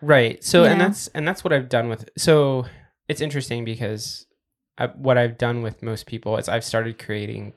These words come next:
Speaker 1: playlists that are
Speaker 2: Mm-hmm.
Speaker 1: specific towards a certain type of video.
Speaker 2: That's like a new age reel.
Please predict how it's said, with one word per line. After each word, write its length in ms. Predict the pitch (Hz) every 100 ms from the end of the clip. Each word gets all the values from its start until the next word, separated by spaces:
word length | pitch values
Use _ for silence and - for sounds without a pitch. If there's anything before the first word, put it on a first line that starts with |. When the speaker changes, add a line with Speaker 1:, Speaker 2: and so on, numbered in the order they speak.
| -
Speaker 1:
playlists 720 | - 101 - - - - -
that 120 | 104
are 100 | 98
Speaker 2:
Mm-hmm. 100 | 101
Speaker 1:
specific 600 | 233 165 117 101 110 104
towards 280 | - 101 98
a 40 | 92
certain 360 | - - 82
type 340 | - 90 92 -
of 160 | - -
video. 420 | - - 50 50 -
Speaker 2:
That's 200 | 208 -
like 160 | 240 254
a 40 |
new 200 | 226 226
age 180 | 226 226
reel. 240 | 233 220